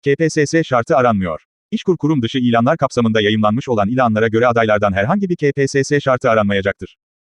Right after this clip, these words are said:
Ayrıca en az okur yazar adayların başvuru yapabileceği ilan için adaylardan sınav şartı aranmıyor. Değerlendirmeler mülakat veya kura ile yapılacaktır. Başvurular ne zaman ve nasıl yapılacak? İşkur kurum dışı üzerinde yayımlanmış olan ilanlar için başvurular farklı yollarda gerçekleştirilecek.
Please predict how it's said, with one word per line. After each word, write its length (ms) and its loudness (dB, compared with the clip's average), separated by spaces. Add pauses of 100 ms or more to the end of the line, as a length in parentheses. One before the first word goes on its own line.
(240)
Ayrıca 320 0
en 140 -2
az 140 0
okur 180 0
yazar 200 2
adayların 400 2
başvuru 300 0
yapabileceği 540 0
ilan 240 0
için 240 -4
adaylardan 480 0
sınav 240 -2
şartı 300 -2
aranmıyor. 420 -2 (560)
Değerlendirmeler 640 2
mülakat 420 0
veya 200 2
kura 260 0
ile 140 0
yapılacaktır. 640 -2 (280)
Başvurular 500 0
ne 100 0
zaman 300 0
ve 100 0
nasıl 220 -2
yapılacak? 480 -2 (260)
İşkur 260 -2
kurum 260 0
dışı 160 -2
üzerinde 320 0
yayımlanmış 480 0
olan 220 0
ilanlar 340 0
için 260 -4
başvurular 440 0
farklı 260 0
yollarda 300 2
gerçekleştirilecek. 800 -4